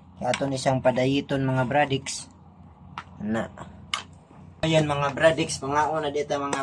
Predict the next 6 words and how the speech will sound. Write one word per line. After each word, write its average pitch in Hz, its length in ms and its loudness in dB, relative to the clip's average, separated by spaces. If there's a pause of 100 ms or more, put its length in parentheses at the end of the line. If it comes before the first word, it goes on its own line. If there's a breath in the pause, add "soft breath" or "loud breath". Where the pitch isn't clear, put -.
bradix. 127 480 -2
Kitag 139 240 0
saramik 143 480 0 (160)
og, 123 240 -10 (240)
uh, 131 80 -4
suriso. 139 560 -6